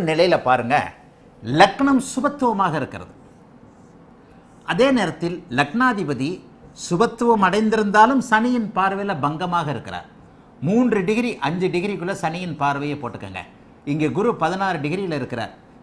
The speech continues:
சனியும் பதினாறு, பதினஞ்சு, பன்னெண்டு டிகிரியில இருக்கிறார். அப்ப நான்கு டிகிரிக்குள் சனி அவரை பார்க்கிறார். என்ன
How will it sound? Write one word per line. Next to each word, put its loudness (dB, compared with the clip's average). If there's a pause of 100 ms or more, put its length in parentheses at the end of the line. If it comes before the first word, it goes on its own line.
(140)
சனியும் -2
பதினாறு, -2
பதினஞ்சு, -4 (100)
பன்னெண்டு -2
டிகிரியில -2
இருக்கிறார். -8 (120)
அப்ப -4 (120)
நான்கு 4 (100)
டிகிரிக்குள் -2 (460)
சனி 6 (160)
அவரை 4 (140)
பார்க்கிறார். 2 (540)
என்ன 4